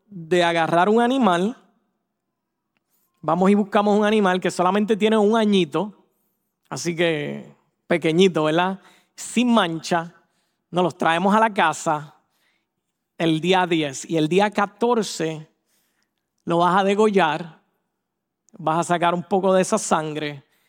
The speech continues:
y vas a pintar en la puerta. Y si tratamos de transportarnos a esa época, si tú llevas a una mascota, recientemente en mi casa, una de mis hijas, no voy a mencionar nombre,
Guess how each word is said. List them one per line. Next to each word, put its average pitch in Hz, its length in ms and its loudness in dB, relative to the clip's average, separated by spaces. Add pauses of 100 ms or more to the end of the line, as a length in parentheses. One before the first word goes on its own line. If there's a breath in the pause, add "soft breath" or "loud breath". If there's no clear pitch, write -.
(120)
y 170 120 -6
vas 156 160 0
a 170 80 2
pintar 151 760 -2
en 151 160 -6
la 156 120 0
puerta. 139 460 -4 (800 soft breath)
Y 208 100 -4
si 202 140 -2
tratamos 190 460 2
de 254 100 2
transportarnos 240 880 0
a 214 140 2
esa 226 340 0
época, 175 580 -2 (1600)
si - 320 -4
tú 196 220 0
llevas 233 340 2
a 226 80 4
una 220 160 0
mascota, 202 580 -2
recientemente 160 1000 -4 (160)
en 147 160 -10
mi 160 100 -8
casa, 143 540 -8 (220)
una 151 200 -6
de 160 100 -2
mis 165 220 -4
hijas, 165 300 0
no 151 120 0
voy 147 100 0
a 147 80 2
mencionar 156 420 0
nombre, 156 420 -4